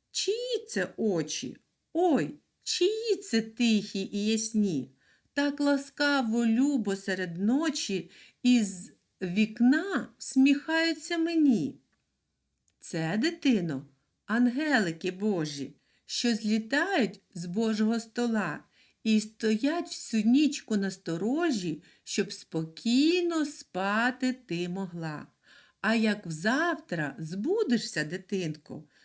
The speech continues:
ти подумай, донечко, над тим і подякуй щиро добрим вчинком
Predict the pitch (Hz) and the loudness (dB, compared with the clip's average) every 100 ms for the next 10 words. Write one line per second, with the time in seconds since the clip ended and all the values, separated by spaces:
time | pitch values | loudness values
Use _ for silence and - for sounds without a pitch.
0 | _ - 311 320 392 359 359 269 175 143 | _ -6 -4 0 0 4 4 4 2 -2
1 | 135 170 175 190 165 147 - - 156 143 | -4 -4 -2 -2 -2 -4 -8 -6 -4 -4
2 | 139 - 247 339 240 - _ _ _ - | -8 -2 0 0 -2 -4 _ _ _ 0
3 | 214 220 208 180 214 247 277 240 - 175 | 0 2 -2 0 -2 0 0 -2 -2 -6
4 | 170 - - - 240 220 165 143 143 151 | -6 -8 -6 0 2 2 0 -4 -6 -4
5 | 190 294 339 302 302 285 - - 202 170 | -2 0 0 0 2 0 -4 -4 -2 -2
6 | 160 - 160 | -6 -8 -12